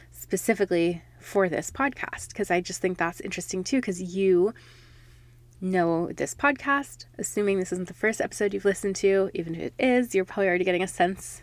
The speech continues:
of what this podcast is like. So you can kind of imagine, like, what it's like when somebody is pitching me for the podcast, like, what,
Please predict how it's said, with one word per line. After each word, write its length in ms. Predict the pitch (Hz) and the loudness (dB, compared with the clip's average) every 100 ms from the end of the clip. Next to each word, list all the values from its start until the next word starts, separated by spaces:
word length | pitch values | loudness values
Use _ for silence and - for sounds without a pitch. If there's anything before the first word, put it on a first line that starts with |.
| - - - | -20 -20 -6
of 140 | 202 185 | -2 0
what 120 | 175 | 0
this 120 | 170 | -2
podcast 480 | - 277 240 226 - | -2 0 0 -2 -4
is 120 | 214 | -4
like. 260 | 214 208 - - - - | 0 0 -2 -12 -14 -4
So 160 | - | 2
you 80 | 285 | 2
can 100 | - | 0
kind 160 | - 427 | -6 0
of 60 | |
imagine, 600 | 339 190 147 160 - - | 2 2 0 -2 -2 -2
like, 280 | 185 170 - - - - - - - - - | 0 -2 -4 -14 -20 -20 -20 -20 -20 -20 -14
what 320 | 233 214 226 | -2 2 4
it's 140 | 202 - | 2 0
like 200 | - - | -4 -4
when 100 | 190 | -6
somebody 280 | 185 185 226 | -4 0 0
is 100 | 247 | -2
pitching 520 | - 320 - 165 175 | -6 -8 -4 -4 -6
me 360 | - 180 - 180 | -8 -8 -8 -10
for 160 | 190 196 | -6 -4
the 60 | 175 | -4
podcast, 640 | - 202 - - - - | -4 -6 -6 -10 -10 -8
like, 220 | - - | -10 -4
what, 180 | 226 - | -4 -4